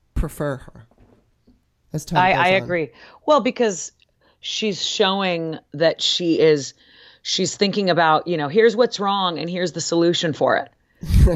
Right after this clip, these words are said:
Speaker 2: It's
Speaker 1: she's
Speaker 2: not,
Speaker 1: just got
Speaker 2: it's
Speaker 1: a solution
Speaker 2: yeah.
Speaker 1: for everything.
Speaker 2: Well, and that, that's what we need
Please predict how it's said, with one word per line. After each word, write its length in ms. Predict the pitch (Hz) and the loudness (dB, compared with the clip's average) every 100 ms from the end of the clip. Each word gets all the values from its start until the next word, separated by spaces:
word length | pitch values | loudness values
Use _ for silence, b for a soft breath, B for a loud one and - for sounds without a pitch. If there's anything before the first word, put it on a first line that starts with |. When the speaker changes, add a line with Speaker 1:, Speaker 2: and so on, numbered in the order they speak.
| 180 | 4
Speaker 2:
It's 140 | 170 | 4
Speaker 1:
she's 60 | 202 | 2
Speaker 2:
not, 200 | 208 208 | 4 4
Speaker 1:
just 160 | 196 | 2
got 200 | 208 196 | 2 2
Speaker 2:
it's 80 | 185 | 2
Speaker 1:
a 40 | - | 0
solution 400 | 175 175 180 220 | 0 2 2 2
Speaker 2:
yeah. 160 | 214 | 4
Speaker 1:
for 40 | 156 | 2
everything. 480 | 151 147 139 135 139 | 0 -4 -4 -6 -10
Speaker 2:
Well, 340 | 175 190 202 165 | -8 0 2 2
and 180 | 180 190 | 0 -2
that, 260 | 190 - | -4 -2
that's 240 | 175 185 - | -2 -4 -4
what 120 | 156 | -6
we 140 | 160 | -4
need 360 | 151 165 151 | -4 -2 -4